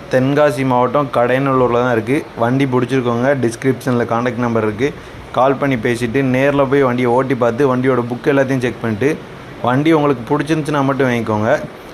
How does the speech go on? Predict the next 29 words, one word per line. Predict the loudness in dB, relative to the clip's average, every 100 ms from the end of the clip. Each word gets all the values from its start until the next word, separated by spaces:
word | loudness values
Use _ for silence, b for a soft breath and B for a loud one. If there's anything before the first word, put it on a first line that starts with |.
| -12 -2
இந்த | 2
வண்டி | 2 2 4
உங்களுக்கு | 4 2 0 0
இல்லைனாலும் | 0 2 0 0
சரி, | 2 2
உங்க | 0 0
நண்பர்கள், | 0 0 2 4 2
உங்க | 2 2 2
உறவுகள் | 2 2 4 4
யாருக்காவது | 2 2 2 0 2
தேவைப்பட்டுச்சுன்னா, | 0 0 -4 -2 -2 -2 -6 -2
இந்த | 0
வீடியோ | 2 2 4
அவங்களுக்கு | 4 2 0 0 0
ஷேர் | 0
பண்ணுங்க. | -2 -2 0 0 -2 B B B B -8
இதே | -2 2 2
போல | 4 2 2
நம்ம | 0 -2
சேனல் | 0 0 2 2
மூலமா | 2 2 2 0 -2
உங்க | 0 2
விவசாய | 2 2 0 2 2 4 2
உபகரணங்கள், | 2 2 2 2 0 0 0 2
பழைய | 2 2 2
டிராக்டர் | 0 0 0 0
எதுவும் | 0 0
விற்கணும்னு | 0 0 0
நினைச்சீங்கன்னா | -2 -2 -2 0 -2